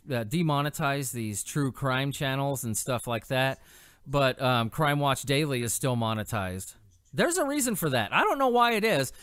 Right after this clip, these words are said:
but I'm sure that YouTube's, um, uh, what is it? Their intentions are in the right place.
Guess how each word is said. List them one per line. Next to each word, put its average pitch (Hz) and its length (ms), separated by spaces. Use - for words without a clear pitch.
but 185 200
I'm 190 200
sure 147 760
that 143 300
YouTube's, 147 1300
um, 123 640
uh, 107 420
what 135 200
is 110 140
it? 107 180
Their 135 300
intentions 143 840
are 131 200
in 127 120
the 120 100
right 110 260
place. 92 440